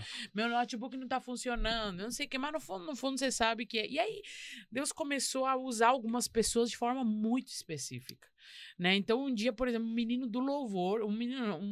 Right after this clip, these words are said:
um colega nosso do louvor, que já nem é mais aluno do Carisma, mas tá no louvor,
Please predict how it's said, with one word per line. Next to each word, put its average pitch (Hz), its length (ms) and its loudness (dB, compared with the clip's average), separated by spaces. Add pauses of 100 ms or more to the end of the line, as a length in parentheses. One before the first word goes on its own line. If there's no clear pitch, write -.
(220)
um 190 80 -8 (100)
colega 214 440 4
nosso 208 360 0
do 190 80 4
louvor, 208 440 6
que 226 120 -2
já 208 160 4
nem 240 320 -2
é 285 60 0
mais 240 220 2
aluno 190 320 0
do 165 60 -12
Carisma, 175 480 -4
mas 175 160 -6
tá 185 140 -2
no 190 120 -2
louvor, 170 460 -4